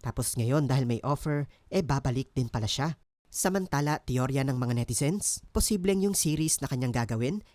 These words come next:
ay comeback ng tambalan nila ng kanyang boyfriend na si Enrique Hill. Lagpas apat na taon na kasi silang walang project together, kaya naman for sure ay panonoorin daw ito ng madla. Yung movie naman niya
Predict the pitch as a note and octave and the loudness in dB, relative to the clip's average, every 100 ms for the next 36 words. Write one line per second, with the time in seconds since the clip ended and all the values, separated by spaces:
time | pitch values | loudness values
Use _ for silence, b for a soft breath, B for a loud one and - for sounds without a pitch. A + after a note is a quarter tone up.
0 | b F#3 F#3+ D#3+ D3+ D3 D3+ D#3 C#3+ C#3 | b -4 0 0 2 0 0 -2 -2 0
1 | A2 A#2+ C#3 C#3 C#3 C#3 C3+ C3 B2 G2+ | 0 2 2 2 2 0 0 -2 -2 0
2 | A#2 C#3+ - D3 E3+ A#2+ C3 - B2 A#2+ | 0 -2 -2 0 0 0 -2 0 0 0
3 | A2 A2 C#3+ D#3 - - E3+ E3 F3 - | 0 0 0 -2 -6 -2 -2 2 2 4
4 | C#3+ C#3 D3+ D3+ D3+ C3 C#3 - D3 - | 2 0 0 0 0 0 0 -2 -2 0
5 | C3+ B2 A#2 A#2+ - A#2 - D3+ - A2 | 0 2 0 0 -2 -2 0 -2 -2 0
6 | A#2 B2 F3+ - C#3 C3 C3+ B2 A2+ - | 0 2 0 2 2 2 0 0 -4 -2
7 | D3 E3 C3 C#3 C3+ C3 C#3 A#2+ C#3 C3+ | 0 0 0 -2 0 0 -2 0 0 0
8 | C3 C3 C#3 B2 A2 A2 A#2+ D#3+ - - | -2 0 2 2 0 0 0 0 -2 -2
9 | C3+ B2 B2+ C3 A#2+ A2+ C3+ | 2 2 2 2 2 2 0